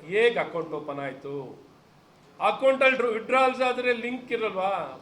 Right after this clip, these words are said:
ಪೋರ್ಟಲ್ ಲಿಂಕ್ ಇರಲ್ವಾ? ಟ್ರೆಜರಿ, ಟ್ರೆಜರಿ ಲಿಂಕ್ ಆಗಿ ಮಾಹಿತಿ ಬರಲ್ವಾ? ಹೇಗೆ ಬೇನಾಮಿಗಳು ಇನ್ನೊಂದು ಮತ್ತೊಂದು ಅಂತ ಹೇಳ್ತಾ ಇದ್ದೀರಾ? ಇದು ಒಂದು ಸರ್ಕಾರನ?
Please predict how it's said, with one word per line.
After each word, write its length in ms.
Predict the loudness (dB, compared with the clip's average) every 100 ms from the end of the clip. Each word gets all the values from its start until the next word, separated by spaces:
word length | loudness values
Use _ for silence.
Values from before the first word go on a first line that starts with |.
| -14
ಪೋರ್ಟಲ್ 360 | -4 -2 -2 -6
ಲಿಂಕ್ 240 | -8 -10
ಇರಲ್ವಾ? 760 | -8 -8 -8 -4 -4 -4 -8 -14 -20 -14
ಟ್ರೆಜರಿ, 560 | -8 -6 -2 -2 -2 -8 -10 -16 -20 -20 -20 _ _ _ _ _ _ _ _ _ _ _ _ _ _ _ _ _ -6
ಟ್ರೆಜರಿ 400 | -4 0 0 0
ಲಿಂಕ್ 260 | -4 -2
ಆಗಿ 560 | 0 2 0 -2 -6 -12 -20 -16 -2
ಮಾಹಿತಿ 340 | 0 0 -2
ಬರಲ್ವಾ? 720 | -4 -2 -2 -4 -6 -10 -16 -20 -20 -20 -20 -20 _ _ _ _ _ _ _ -12
ಹೇಗೆ 480 | 0 4 4 2
ಬೇನಾಮಿಗಳು 760 | -2 -4 0 -2 -2 -6 -6 -8
ಇನ್ನೊಂದು 560 | -8 -8 -8 -8 -8 -8
ಮತ್ತೊಂದು 560 | -6 -6 -6 -8 -8
ಅಂತ 140 | -10 -6
ಹೇಳ್ತಾ 300 | -8 -6 -8
ಇದ್ದೀರಾ? 460 | -8 -10 -10 -14 -20 -20 _ _ _ -14
ಇದು 180 | -6
ಒಂದು 180 | -6 -4
ಸರ್ಕಾರನ? 600 | -6 -6 0 0 0 -4